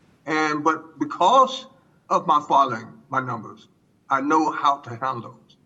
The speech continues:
And, uh, because if you do have a progression and you catch that at a late stage, you know, <laughs> you, uh, you, you put yourself at very high risk.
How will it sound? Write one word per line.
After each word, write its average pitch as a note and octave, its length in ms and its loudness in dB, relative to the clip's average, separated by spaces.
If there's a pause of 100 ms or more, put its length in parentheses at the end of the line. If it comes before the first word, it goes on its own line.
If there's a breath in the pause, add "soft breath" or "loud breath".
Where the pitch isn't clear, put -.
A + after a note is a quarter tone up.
(400)
And, C3+ 340 -6
uh, C3+ 140 0
because C3+ 460 0
if B2+ 120 -6
you E3+ 160 -4
do C4 160 -2
have A#3 220 0
a G3+ 80 0
progression A3 560 -4 (640)
and D3 260 -4
you F#3 100 -4
catch G3+ 340 -10
that B3+ 200 -2
at G#3+ 140 -2
a F#3 60 -4
late G#3 260 0
stage, A#3+ 560 -10 (460)
you F3+ 120 -6
know, G3 360 -2 (240)
<laughs> D#3+ 280 -4
you, G3+ 380 -6
uh, F#3+ 300 -2 (400)
you, E3+ 180 -8
you F3+ 140 -4
put G3+ 240 -8
yourself F3+ 280 -2
at C#3+ 100 -8
very C3+ 200 -4
high C3 120 0
risk. - 440 -12